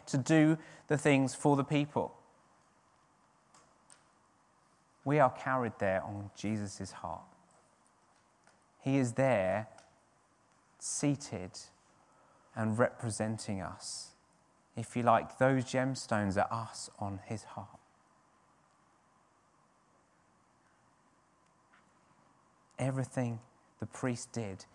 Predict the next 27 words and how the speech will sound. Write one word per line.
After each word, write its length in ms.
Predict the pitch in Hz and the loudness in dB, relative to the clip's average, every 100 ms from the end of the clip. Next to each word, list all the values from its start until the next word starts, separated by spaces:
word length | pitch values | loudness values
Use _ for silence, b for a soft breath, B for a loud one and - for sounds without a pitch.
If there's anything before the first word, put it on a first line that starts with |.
| b | b
he 100 | 113 | -2
did 160 | 113 | 0
it 140 | 110 92 | 0 -2
for 200 | - 107 | -8 -8
his 160 | 104 98 | -6 -10
peop-, 320 | - 107 101 | -10 -12 -10
the, 200 | 110 107 - | -6 -6 -2
the, 160 | 113 104 | -6 -6
the 60 | 104 | -12
people. 480 | - 110 - 90 - b b - | -10 -10 -8 -10 -12 b b -4
Jesus 420 | 143 143 123 - | 0 0 -2 -6
is 120 | 110 | -8
doing 340 | - 113 110 | -2 -2 -2
things 200 | 104 95 | -4 -8
for 160 | - - | -8 -4
us 300 | 110 95 - | -2 -2 -6
as 120 | 95 | -8
he's 120 | 101 | -8
seated. 480 | - - 107 - - - - _ _ _ _ _ _ _ _ _ _ _ _ - _ _ _ _ _ _ - - | -8 -10 -12 -10 -14 -14 -20 _ _ _ _ _ _ _ _ _ _ _ _ -20 _ _ _ _ _ _ -20 0
My 200 | 113 131 | 6 6
standing 440 | 143 - 117 104 98 | 6 4 4 4 0
before 320 | 98 95 90 | -4 -6 -4
God, 240 | 98 90 | -4 -2
your 260 | 98 135 151 | 2 4 4
standing 320 | 151 123 101 | 2 -2 -2
before 340 | 95 - 92 | -4 -4 -6
God, 360 | 92 90 90 | -2 -2 -2